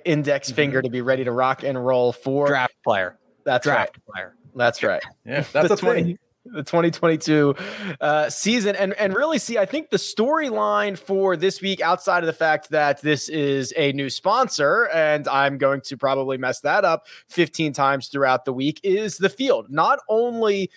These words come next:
Speaker 1: are we getting the finally, the finally the influx of Korn Ferry Tour graduates, the ones that we've been putting <laughs> off for quite some time, but, oh, by the way, the number one player in the world, Jon Rahm, uh, has thrown his name in the ring,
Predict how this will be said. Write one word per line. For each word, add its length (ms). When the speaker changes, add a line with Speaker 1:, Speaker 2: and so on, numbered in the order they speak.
Speaker 1:
are 120
we 180
getting 480
the 240
finally, 800
the 160
finally 720
the 200
influx 540
of 160
Korn 260
Ferry 300
Tour 420
graduates, 680
the 80
ones 220
that 40
we've 160
been 120
putting 300
<laughs> 40
off 240
for 180
quite 260
some 200
time, 420
but, 240
oh, 120
by 220
the 80
way, 300
the 80
number 380
one 180
player 320
in 80
the 60
world, 280
Jon 280
Rahm, 720
uh, 280
has 340
thrown 460
his 300
name 340
in 120
the 80
ring, 340